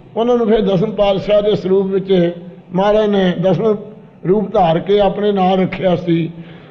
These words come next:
ਇਸ ਪ੍ਰਕਾਰ ਸਾਧ ਸੰਗਤ ਜੀ, ਆਪਦੇ ਭਗਤਾਂ ਨੂੰ ਆਪ ਹੀ ਭਾਈ ਗੁਰਦਾਸ ਸਾਹਿਬ ਨੇ ਸ਼ੰਕਾ ਕੀਤੀ ਸੀ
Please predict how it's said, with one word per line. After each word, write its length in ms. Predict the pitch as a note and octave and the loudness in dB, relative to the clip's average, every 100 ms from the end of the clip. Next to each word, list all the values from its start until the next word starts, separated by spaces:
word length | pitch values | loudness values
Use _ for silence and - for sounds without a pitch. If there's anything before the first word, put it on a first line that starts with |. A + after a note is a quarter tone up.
| - - - - - - | -20 -20 -20 -20 -20 -16
ਇਸ 260 | F#3+ G#3+ D#3 | -4 -2 0
ਪ੍ਰਕਾਰ 420 | A3+ G#3+ G#3+ G#3 | -2 -2 0 0
ਸਾਧ 280 | - G#3+ G#3+ | 2 2 2
ਸੰਗਤ 260 | F#3+ G3 | 0 2
ਜੀ, 520 | G3 F#3+ F#3 F#3+ G3 G3 - - - - - _ - - - | 2 2 2 2 2 -2 -16 -20 -20 -20 -20 _ -20 -12 -2
ਆਪਦੇ 360 | F#3 G3 A3+ | 0 2 0
ਭਗਤਾਂ 480 | - F#3 C3+ F#3 G3+ | 0 -2 -2 -2 0
ਨੂੰ 340 | G#3 F#3+ F3+ F#3 - - - - - | 2 4 2 0 -8 -16 -20 -8 0
ਆਪ 340 | G3+ G#3 G#3+ | 2 2 0
ਹੀ 80 | A3 | -2
ਭਾਈ 280 | F#3 E3+ F3+ | 0 2 2
ਗੁਰਦਾਸ 540 | F#3+ G3 F#3 F#3+ G3 | 2 2 2 2 2
ਸਾਹਿਬ 260 | A3+ G#3+ A3 | 2 2 2
ਨੇ 60 | |
ਸ਼ੰਕਾ 380 | G#3 E3+ F3+ G#3 | 0 0 0 0
ਕੀਤੀ 440 | G#3+ G3 F3+ F#3 E3+ | 0 -2 0 0 0
ਸੀ 400 | F3 F3 F3 | 0 0 0